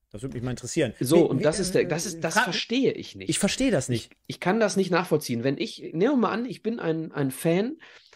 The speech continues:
Speaker 2: der jetzt hinter dem Linienrichter rotzevoll steht,
Speaker 1: <laughs>
Speaker 2: ja, und es, es läuft gerade wirklich nicht gut. Was machst du, wenn der, der die Fahne hebt, obwohl die Fahne falsch gehoben ist? Du machst Affenlaute. Vermutlich. Verstehst du?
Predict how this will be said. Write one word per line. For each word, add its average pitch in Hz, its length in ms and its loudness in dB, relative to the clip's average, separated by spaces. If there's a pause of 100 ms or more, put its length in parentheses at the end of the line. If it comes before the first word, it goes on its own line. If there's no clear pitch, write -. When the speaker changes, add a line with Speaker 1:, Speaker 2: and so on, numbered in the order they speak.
Speaker 2:
der 156 200 4
jetzt 180 240 0
hinter 269 320 -2
dem 220 160 0
Linienrichter 165 680 -2
rotzevoll 190 760 -4
steht, 131 440 -4 (120)
Speaker 1:
<laughs> - 340 -10
Speaker 2:
ja, 127 160 2
und - 240 -4
es, - 240 -8
es 156 160 -4
läuft 180 300 4
gerade 170 520 2
wirklich 214 320 0
nicht 180 160 -2
gut. 175 320 -4 (300)
Was 147 220 -4
machst 214 280 -2
du, 170 300 2
wenn 160 180 0
der, 175 140 4
der 180 140 2
die 180 140 -10
Fahne 196 340 -2
hebt, 147 400 -2 (160)
obwohl 175 480 0
die 170 160 -8
Fahne 170 280 0
falsch 175 300 -4
gehoben 190 300 -6
ist? 202 180 -6
Du 151 40 -4
machst 151 260 -4
Affenlaute. 120 640 -4 (420)
Vermutlich. 117 680 0 (240)
Verstehst 208 360 0
du? 113 140 2